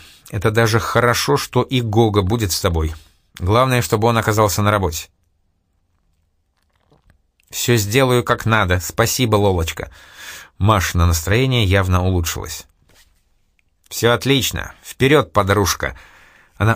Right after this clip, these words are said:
подмигнула и направилась к столу. Сама не зная почему, Лолита решила переговорить с теми, кто наблюдал за квартирой пассии Рекса.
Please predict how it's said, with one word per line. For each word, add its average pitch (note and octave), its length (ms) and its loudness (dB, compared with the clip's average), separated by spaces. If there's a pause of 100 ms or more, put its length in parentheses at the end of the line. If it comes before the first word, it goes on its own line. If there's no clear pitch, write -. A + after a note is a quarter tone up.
(120)
подмигнула G#2 680 0
и C#3 180 -2
направилась G2+ 580 0
к - 80 -12
столу. E2 360 -2 (1800)
Сама E3+ 360 2
не G3 100 0
зная E3+ 300 2
почему, D#3+ 460 0
Лолита F3 440 0
решила F3+ 380 -2
переговорить C3+ 500 0
с - 120 -6
теми, F#3 300 0
кто - 280 0
наблюдал B2 520 2
за C3 140 2
квартирой D#3+ 720 0
пассии D3 720 -2
Рекса. C3 500 -2